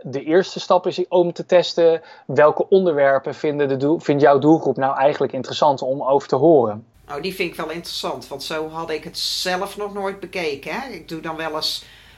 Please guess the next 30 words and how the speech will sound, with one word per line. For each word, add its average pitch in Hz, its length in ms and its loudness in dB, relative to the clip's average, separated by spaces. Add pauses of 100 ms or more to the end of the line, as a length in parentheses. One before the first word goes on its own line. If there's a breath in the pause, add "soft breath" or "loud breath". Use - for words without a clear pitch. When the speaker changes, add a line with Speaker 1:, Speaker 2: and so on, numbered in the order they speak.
(140 loud breath)
Speaker 2:
als - 160 -8
je - 60 -10
dan 156 160 -8
zo'n 151 140 -10
Facebook-advertentie 160 1200 -10
opzet, 151 640 -12
dat 147 180 -12
je 143 100 -14
inderdaad 147 380 -10
die 160 80 -18
verschillende 147 460 -12
testen 151 420 -14
doet 151 220 -14
met 135 220 -16
ander 123 240 -16
plaatje, 156 520 -8
andere 160 280 -14
kopregel. 185 840 -12 (400 soft breath)
Speaker 1:
Ja. 160 400 4 (220)
Speaker 2:
Maar 151 240 -8
niet 196 260 -8
met, 156 340 -10
eh, 143 60 -18
dat 151 160 -8
het 156 180 -14
hele 170 300 -6 (380)
onderwerp 160 580 -6 (100)
echt 139 280 -12
anders 127 420 -14
is. - 420 -16